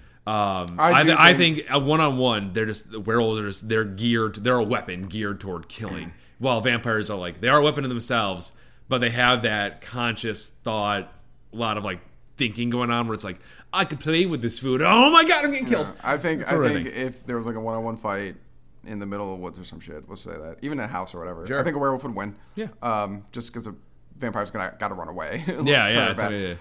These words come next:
Speaker 2: Another thing, though, I, I definitely think it would. Uh, another thing, though, I don't, I do like and I don't like that werewolves are pack mentality. They are.
Speaker 1: Yeah, they are.
Speaker 2: I
Speaker 1: Oh,
Speaker 2: do,
Speaker 1: hundred percent.
Speaker 2: but I like that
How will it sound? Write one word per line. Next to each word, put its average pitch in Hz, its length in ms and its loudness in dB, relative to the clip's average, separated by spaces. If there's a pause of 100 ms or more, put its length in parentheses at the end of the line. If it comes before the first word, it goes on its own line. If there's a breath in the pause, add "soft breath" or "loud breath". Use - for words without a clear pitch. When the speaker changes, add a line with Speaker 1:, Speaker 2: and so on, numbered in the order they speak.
(160 loud breath)
Speaker 2:
Another 180 280 4
thing, 180 160 -2
though, 147 380 2 (200)
I, - 60 -10
I - 20 -12 (160)
definitely 123 340 -4
think 98 60 -10
it 87 80 -12
would. 71 180 -18 (120)
Uh, 107 240 -2
another 147 160 -2
thing, 151 140 -4
though, 123 360 -2
I 123 100 -4
don't, 123 420 -6 (120)
I 120 80 -4
do 123 260 -2
like 139 240 0
and 107 80 -6
I 101 40 -6
don't 101 200 -8
like 104 280 -6
that 90 200 -8
werewolves 95 320 -8
are 92 40 -16
pack - 280 -12
mentality. 95 500 -10
They 107 100 -8
are. 101 200 -10 (280 soft breath)
Speaker 1:
Yeah, 175 100 0
they 233 100 6
are. 208 60 4
Speaker 2:
I - 100 4
Speaker 1:
Oh, 175 140 2
Speaker 2:
do, 202 60 4
Speaker 1:
hundred 175 120 4
percent. 226 220 0
Speaker 2:
but 160 60 4
I 165 80 8
like 160 360 4
that 143 300 0